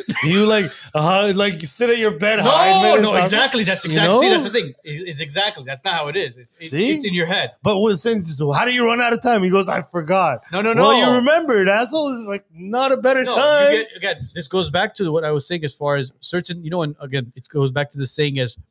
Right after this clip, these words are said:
Speaker 2: "Oh, I do this religiously, I do that religiously," right? That's what I'm trying to gra-, understand
Speaker 1: I,
Speaker 2: with you
Speaker 1: that's,
Speaker 2: as
Speaker 1: that's
Speaker 2: far
Speaker 1: the
Speaker 2: as
Speaker 1: wrong w-, use of the word religion to me.
Speaker 2: I, I,
Speaker 1: To me, it's
Speaker 2: I,
Speaker 1: like
Speaker 2: I get
Speaker 1: you're
Speaker 2: it, but that's what I'm trying to figure out with you. You're saying spiritually. Like, what is it that you're talking about as far as spiritually?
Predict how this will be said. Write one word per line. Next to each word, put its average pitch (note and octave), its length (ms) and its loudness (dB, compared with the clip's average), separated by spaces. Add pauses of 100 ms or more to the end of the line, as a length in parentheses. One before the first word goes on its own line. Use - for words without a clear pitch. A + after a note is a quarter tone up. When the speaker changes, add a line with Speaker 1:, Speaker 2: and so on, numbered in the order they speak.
Speaker 2:
"Oh, D#3+ 160 2
I C3+ 160 -4
do B2+ 480 -2 (100)
this D3 380 -6
religiously, C3+ 680 -4
I A#2+ 60 -6
do B2+ 160 -10
that C#3+ 240 -4
religiously," C3 640 -4
right? D#3+ 260 -2 (1400)
That's D3+ 220 -4
what G3 80 2
I'm E3 80 0
trying F3+ 180 0
to D#3 60 0
gra-, D3+ 260 2
understand D3+ 400 2
Speaker 1:
I, G3+ 40 6
Speaker 2:
with E3+ 120 2
you - 120 4
Speaker 1:
that's, F#3+ 60 6
Speaker 2:
as - 40 4
Speaker 1:
that's F3+ 160 4
Speaker 2:
far E3 100 4
Speaker 1:
the F3+ 100 6
Speaker 2:
as E3 60 4
Speaker 1:
wrong F#3 300 4 (140)
w-, B2 180 -2
use D3+ 300 0
of C3 80 -8
the B2+ 80 0
word A2+ 260 -2
religion A#2 460 -8
to - 180 -18
me. C#2+ 220 -20 (440)
Speaker 2:
I, B2+ 220 -14 (180)
I, - 60 -14
Speaker 1:
To B2+ 80 -4
me, E3 200 -2
it's C#3 200 -2
Speaker 2:
I, C3 40 -2
Speaker 1:
like A#2+ 120 0
Speaker 2:
I C3 140 -2
get A#2+ 100 -4
Speaker 1:
you're C#3+ 220 0
Speaker 2:
it, A#2+ 40 -6
but C#3+ 140 -4
that's D#3+ 160 -2
what F3+ 80 -4
I'm D#3+ 80 -2
trying E3 160 -6
to D#3 60 -6
figure D#3 200 -6
out E3 80 0
with D3+ 160 -6
you. F3 120 -8
You're B2+ 120 -8
saying D3 200 -8
spiritually. C#3+ 760 -8
Like, A#2+ 180 -12
what C#3+ 220 2
is F3 140 0
it D#3 100 -8
that C#3 180 -10
you're B2+ 60 -20
talking D3 240 -10
about B2 160 -14
as A#2 80 -20
far - 140 -20
as - 100 -20
spiritually? - 560 -18